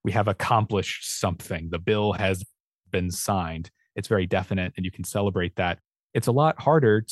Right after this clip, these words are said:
to maybe have the same emotions about implementing something and maintaining something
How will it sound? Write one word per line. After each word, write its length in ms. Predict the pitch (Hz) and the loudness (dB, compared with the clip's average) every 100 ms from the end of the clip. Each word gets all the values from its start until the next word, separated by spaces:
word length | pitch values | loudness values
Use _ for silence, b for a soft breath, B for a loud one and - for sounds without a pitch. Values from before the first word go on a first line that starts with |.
| - | -4
to 520 | 104 104 104 107 - | 0 0 2 0 -2
maybe 420 | 104 101 101 101 - | -2 0 0 0 -2
have 280 | - 117 123 | -2 0 0
the 80 | 110 | 0
same 280 | - 110 | 2 2
emotions 720 | 95 95 113 - 90 85 87 - | 4 4 4 2 -2 -2 -4 -6
about 460 | 98 92 87 85 - _ _ _ _ _ _ | -6 -2 -2 -2 -6 _ _ _ _ _ _
implementing 720 | 131 135 131 107 98 90 90 80 | 2 4 4 4 2 -2 -4 -6
something 520 | - - 95 123 123 _ _ _ - | -8 -6 -6 -4 -8 _ _ _ -2
and 160 | 101 | 0
maintaining 760 | 104 113 110 - 131 131 113 92 | 2 4 2 0 0 2 2 2
something 520 | - 82 - - - | -2 -6 -6 -12 -12